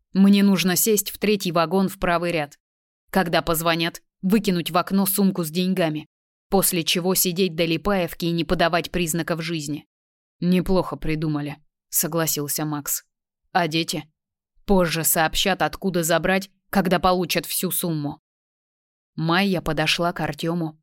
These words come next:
положила ему руки на плечи, и он прикоснулся к ее ладони губами. Затем она долго смотрела, как мужчины разглядывали карты окрестностей Липаевки на планшетах.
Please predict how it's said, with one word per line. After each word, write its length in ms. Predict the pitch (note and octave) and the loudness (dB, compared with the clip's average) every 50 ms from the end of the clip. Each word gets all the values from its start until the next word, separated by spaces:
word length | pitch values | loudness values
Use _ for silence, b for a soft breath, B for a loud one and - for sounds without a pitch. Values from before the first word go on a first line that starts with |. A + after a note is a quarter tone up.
| _ _ _ _ - | _ _ _ _ -2
положила 500 | - F3+ F3 F3 F3 E3 F#3 G3 G#3 F#3+ | 0 2 2 2 2 4 4 4 4 4
ему 320 | F3 D#3+ E3 E3+ E3+ E3+ | 2 0 0 0 0 0
руки 260 | E3 F3+ F#3+ F#3 - | 0 0 0 0 -2
на 140 | E3 D#3 D3+ | -2 -2 -2
плечи, 480 | D3 D3+ D3+ D3+ D3 - - E3+ D#3+ - _ _ _ | -4 -4 -4 -4 -4 -4 -6 -6 -8 -14 _ _ _
и 160 | - G3 F3 | -2 -2 0
он 200 | F3 F#3 F#3+ F#3+ | 0 0 0 0
прикоснулся 800 | - F3 E3 - E3+ D#3+ - - F#3+ F#3 F#3+ F#3+ F#3+ - E3+ | -2 -4 -2 -2 -2 -2 -2 -2 -2 -2 -2 -2 -2 -4 -4
к 80 | D3+ - - | -6 -4 -4
ее 280 | F3+ E3+ E3 F3 F3+ | -4 -2 -2 -2 0
ладони 440 | F#3 E3+ D#3+ D#3+ D3+ F3+ F3+ F3+ F3 | 0 -2 -2 -2 -2 -4 -2 -2 -4
губами. 540 | D#3 E3+ F#3 E3+ F3+ E3+ D#3 D3+ D#3 - - _ _ _ _ b b b b b b b b b | -2 -4 -2 -2 -2 -2 -4 -4 -8 -10 -14 _ _ _ _ b b b b b b b b b
Затем 460 | - D#3+ D#3 F3 E3+ - - A3+ A3 | -4 -2 0 0 0 2 2 2 4
она 180 | G#3 F#3+ F3+ E3 | 4 2 2 0
долго 360 | E3 E3+ F3+ F#3+ F#3+ E3+ E3+ | 0 0 0 2 0 0 -2
смотрела, 600 | - - - D#3+ D#3 D3 E3 E3 E3+ F#3 F3+ D#3+ | -2 -2 -2 -2 -2 -2 -2 -2 0 0 -2 -2
как 220 | D#3+ - D#3+ D#3+ - | -2 -4 -4 -2 -2
мужчины 560 | E3 E3 E3 D3+ - - - G3 F#3+ F#3 E3 | -2 -2 0 0 0 0 2 0 0 0 0
разглядывали 680 | D#3+ D#3+ D3+ D#3 E3 E3+ F3 F#3 F3 F3 E3 E3 D#3+ | -2 -4 -4 -4 -2 -2 -2 -2 -2 -2 -4 -4 -4
карты 360 | D#3 - F3+ F3 F3+ F#3+ - F3 | -2 -2 -2 -2 -2 -2 -4 -4
окрестностей 720 | E3 E3 - F3 E3+ F3+ F3 - F#3 E3+ - - E3+ E3 | -4 -4 -2 -2 -2 -2 -2 -4 -4 -6 -4 -6 -4 -4
Липаевки 580 | E3 D#3 D#3 E3 E3 F3 F#3 F3 - - - | -4 -4 -4 -2 -2 -2 -2 -4 -6 -6 -4
на 120 | D#3 D#3 D3 | -4 -4 -4
планшетах. 760 | - D#3+ D#3 D#3 D3+ - - D#3+ D3+ D3+ D#3 - - - | -4 -4 -4 -2 -2 -4 -4 -4 -6 -10 -12 -16 -18 -20